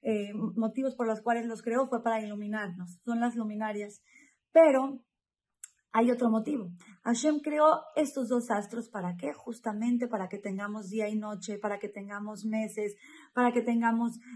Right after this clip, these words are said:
este, años, para tener un sistema que nos ayude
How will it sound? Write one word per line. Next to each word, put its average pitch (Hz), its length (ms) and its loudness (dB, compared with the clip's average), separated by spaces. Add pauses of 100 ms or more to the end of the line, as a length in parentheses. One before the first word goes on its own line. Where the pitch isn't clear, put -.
este, 220 400 0
años, 254 540 4
para 226 220 0
tener 254 380 6
un 339 220 4
sistema 294 840 0 (280)
que 254 100 4
nos 240 240 4
ayude 277 540 -2